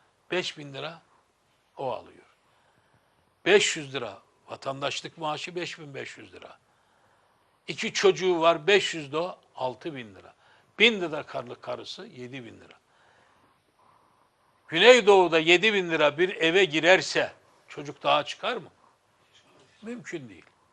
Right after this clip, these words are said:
O kadın, o baba onu daha çıkartır mı?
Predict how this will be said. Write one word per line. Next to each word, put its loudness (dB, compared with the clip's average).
O 8
kadın, 2
o 2
baba 4
onu -8
daha 0
çıkartır -10
mı? -18